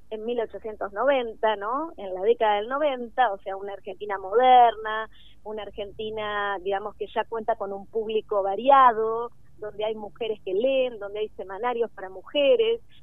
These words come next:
donde las mujeres también cuentan en términos de consumo. Entonces, ¿qué hace esta compañía de seguros? Busca a una escritora que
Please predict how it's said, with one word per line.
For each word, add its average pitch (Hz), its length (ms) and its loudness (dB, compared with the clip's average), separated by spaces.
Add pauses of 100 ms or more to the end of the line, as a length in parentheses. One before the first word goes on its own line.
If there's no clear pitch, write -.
(140)
donde 226 280 -2
las 214 140 -6
mujeres 269 340 -2
también 226 360 -4
cuentan 294 460 2
en 208 120 -6
términos 220 400 -4
de 190 80 -8
consumo. 226 720 0 (240)
Entonces, 302 480 2
¿qué 381 140 2
hace 240 240 4
esta 208 160 -6
compañía 202 460 -6
de 190 100 -12
seguros? 196 500 -6 (1040)
Busca 359 460 6
a 285 60 6
una 302 140 -2
escritora 247 560 -2 (100)
que 208 260 -2